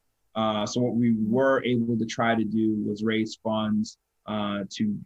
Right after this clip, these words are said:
give supplies on the ground, palliatives, uh, to, to local communities. And, you know, you know, obviously with the restrictions that were put in place by the government, there are a lot of different needs that are being created by,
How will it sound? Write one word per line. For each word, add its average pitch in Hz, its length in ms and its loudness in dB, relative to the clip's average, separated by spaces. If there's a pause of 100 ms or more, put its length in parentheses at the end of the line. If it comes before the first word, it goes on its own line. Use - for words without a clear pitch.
(440)
give 117 240 2
supplies 110 680 -2
on 101 100 -2
the 104 80 -2
ground, 107 520 -2
palliatives, 107 800 -4 (320)
uh, 104 300 -2 (120)
to, 104 380 -2
to 117 100 0
local 113 300 0
communities. 117 800 0 (100)
And, 98 120 -10
you 113 160 2
know, 101 160 -6 (180)
you 120 100 0
know, 98 200 -2
obviously 113 360 0
with 113 180 0
the 117 80 -2
restrictions 113 720 -2 (380)
that 117 100 2
were 110 100 0
put 123 180 0
in 110 120 2
place 113 200 -2
by 107 120 -4
the 113 80 -2
government, 147 560 2 (420)
there 117 320 -2
are 107 60 0
a 107 80 0
lot 123 320 2
of 110 100 0
different 113 340 -4
needs 113 680 2 (160)
that 117 100 0
are 110 60 0
being 110 260 0
created 113 600 0
by, 104 460 -4